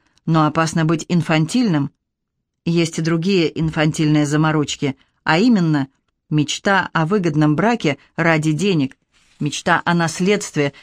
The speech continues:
или выигрыше в лотерею, мечта о супруге-служанке, неважно какого пола, которая взвалит на себя все бытовые проблемы, пока вы на пару с вдохновением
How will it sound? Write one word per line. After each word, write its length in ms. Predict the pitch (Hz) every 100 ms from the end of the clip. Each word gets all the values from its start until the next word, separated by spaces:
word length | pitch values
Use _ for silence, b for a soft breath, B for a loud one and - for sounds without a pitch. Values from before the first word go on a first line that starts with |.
| B
или 360 | 165 170 165 -
выигрыше 600 | 151 196 214 165 160 -
в 60 | 165
лотерею, 640 | 170 175 170 208 165 131 - _ _ _
мечта 520 | 202 190 - 233 202
о 160 | - 165
супруге-служанке, 1160 | - 175 170 156 151 170 165 208 208 160 147 151 b b
неважно 440 | 220 254 311 190 160
какого 380 | 151 170 160 165
пола, 480 | - 208 151 131 - _ _ -
которая 340 | 185 190 180
взвалит 440 | 170 175 202 175 165
на 80 |
себя 300 | 156 165 156
все 200 | 147 -
бытовые 440 | 170 160 160 160 151
проблемы, 640 | 151 147 165 262 190 147 - b b b b -
пока 320 | 269 339 330
вы 320 | 254 233 -
на 220 | 190 214 214
пару 540 | - 208 165 151 - -
с 120 | 143
вдохновением 880 | 139 147 143 123 185 254 214 147